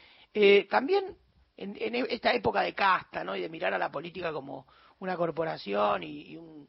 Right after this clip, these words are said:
núcleo de, de intereses propios y de vivir del Estado y todas las cosas que se suelen decir, que están obviamente muy, muy marcadas en el discurso de Milei.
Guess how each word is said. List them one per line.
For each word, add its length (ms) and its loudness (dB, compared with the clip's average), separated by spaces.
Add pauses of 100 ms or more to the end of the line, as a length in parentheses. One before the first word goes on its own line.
núcleo 340 -10
de, 200 -10
de 80 -14
intereses 440 -14
propios 680 -2
y 60 -14
de 180 -12
vivir 400 -10
del 160 -14
Estado 400 0
y 60 -12
todas 160 -6
las 80 -12
cosas 240 -8
que 260 -14
se 100 -18
suelen 300 -12
decir, 280 -6
que 80 -10
están 520 -14
obviamente 360 -14
muy, 340 -16
muy 160 -14
marcadas 500 -8
en 60 -16
el 40 -18
discurso 300 -14
de 60 -8
Milei. 300 -4